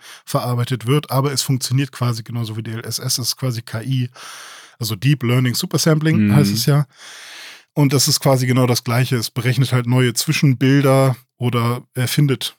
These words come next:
Speaker 1: neue Pixel auf Basis von, ähm,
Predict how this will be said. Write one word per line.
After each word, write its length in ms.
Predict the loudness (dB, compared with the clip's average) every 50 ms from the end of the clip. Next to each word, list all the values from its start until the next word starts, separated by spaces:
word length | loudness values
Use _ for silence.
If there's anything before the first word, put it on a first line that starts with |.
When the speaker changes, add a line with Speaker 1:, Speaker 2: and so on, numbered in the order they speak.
| _ _
Speaker 1:
neue 300 | -2 0 2 2 0 0
Pixel 580 | 0 -2 -2 -2 -2 0 2 2 4 2 0 -2
auf 240 | -6 -8 -10 -4
Basis 380 | -2 0 2 2 2 0 -2 -4
von, 480 | 0 0 2 2 2 2 0 -2 -4 -4
ähm, 560 | -4 -4 -2 -2 -2 -2 -2 -4 -6 -8 -12